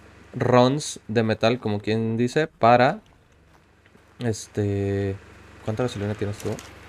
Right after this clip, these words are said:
Cuarenta y nueve, tienes suficiente. Varios rounds de metal, eh, pues básicamente tengo, tengo quemándose la mayoría del metal allá.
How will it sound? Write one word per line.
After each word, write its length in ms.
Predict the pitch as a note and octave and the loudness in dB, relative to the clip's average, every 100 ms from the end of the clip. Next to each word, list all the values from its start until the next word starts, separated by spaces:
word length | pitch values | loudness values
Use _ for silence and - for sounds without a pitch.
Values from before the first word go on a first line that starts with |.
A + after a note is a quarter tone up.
| - - - - - - | -20 -20 -20 -20 -20 -14
Cuarenta 260 | G2 G2 F#2 | -10 -6 -6
y 20 | |
nueve, 160 | D#2+ - | -8 -6
tienes 200 | G#2 G#2 | -8 -8
suficiente. 360 | F#2+ F#2 F2 - - - - - A2 | -10 -10 -10 -12 -18 -20 -20 -14 2
Varios 320 | A#2+ C3+ B2+ | 4 4 2
rounds 320 | C3 C3+ B2 | 2 0 2
de 120 | D3 | 2
metal, 460 | D3 C#3+ A2+ B2+ D#3 - - - - | 2 2 4 4 0 -12 -20 -20 -8
eh, 720 | A#2 A2+ A2 A2 A2 A2 G#2+ G#2+ | -2 0 2 2 2 2 2 0
pues 120 | A2+ | -2
básicamente 880 | A#2 A#2+ B2 B2+ A#2+ A#2 B2+ B2+ C3 - - - - - | 0 -2 -2 -2 -2 0 4 6 6 0 -20 -20 -20 0
tengo, 720 | A#2+ A#2 A#2 B2 A#2+ A2+ D#2+ - | 2 2 4 6 8 6 4 0
tengo 280 | B2 A#2 A#2+ | 0 0 0
quemándose 600 | A#2 A2+ A#2+ B2 - D3+ | 2 2 2 -2 -2 -2
la 80 | |
mayoría 340 | B2+ G#2+ G#2+ A2 | -2 0 0 0
del 120 | A#2 | -2
metal 260 | A2+ A2+ A2 | -2 -2 0
allá. 260 | A2 D#3 | 0 -2